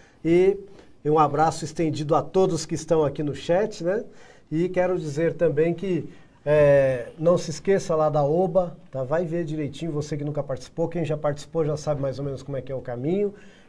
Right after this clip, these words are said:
E não esqueça também que você pode avaliar a nossa aula. Você entra aí com esse Q R Code que tá aparecendo aí e você diz lá o que gostou, o que não gostou, dá a sua opinião,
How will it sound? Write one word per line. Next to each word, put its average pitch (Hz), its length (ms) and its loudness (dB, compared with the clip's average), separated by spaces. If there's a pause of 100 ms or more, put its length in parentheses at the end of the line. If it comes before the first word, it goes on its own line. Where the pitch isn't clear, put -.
E 196 360 8 (440)
não 185 140 4
esqueça 202 360 -2
também 180 240 -2
que 185 80 -6
você 196 220 -4
pode 190 240 0
avaliar 190 400 0
a 185 40 0
nossa 196 260 -2
aula. 147 280 2
Você 117 260 -2
entra 156 180 0
aí 151 80 -2
com 151 100 -8
esse 147 180 -8
Q 147 120 -4
R 143 160 -2
Code 139 340 -4
que - 60 -18
tá 131 80 -6
aparecendo 139 600 -6
aí 202 280 -2 (340)
e 175 80 -4
você 165 300 -2
diz 139 180 -6
lá 147 100 -2
o 127 80 -2
que - 120 -12
gostou, 175 540 -2
o - 40 -6
que 165 100 -8
não 147 120 -2
gostou, 170 480 -4
dá 147 160 0
a 135 40 -2
sua 147 220 -8
opinião, 147 480 -6